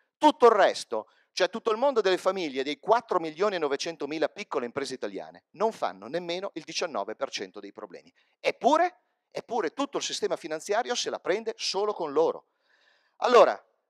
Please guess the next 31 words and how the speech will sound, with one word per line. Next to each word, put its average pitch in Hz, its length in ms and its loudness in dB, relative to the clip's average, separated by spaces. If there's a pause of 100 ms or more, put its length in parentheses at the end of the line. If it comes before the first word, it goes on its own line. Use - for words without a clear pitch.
(200)
domanda, 170 580 2
perché 240 380 2
succede 170 420 -6
tutto 147 220 -10
questo? 101 540 -4
Semplice, - 640 -2 (200)
andiamo 254 280 2
a 233 40 6
vedere 233 340 4
di 214 100 -8
chi 208 140 -8
sono 254 260 2
le 196 100 2
banche 202 320 0
cosiddette 180 460 -2
italiane. 151 540 0
Banco 247 280 0
B 220 120 -6
P 202 260 2
M, 113 160 -6
proprietà, 156 460 -2
i - 80 -6
primi 214 240 -4
azionisti, 160 520 -6
fondi 208 360 2
e - 20 -6
banche 185 240 0
di 165 80 -4
investimento 160 420 -6
stranieri, 110 460 -10
Biper, 135 480 -4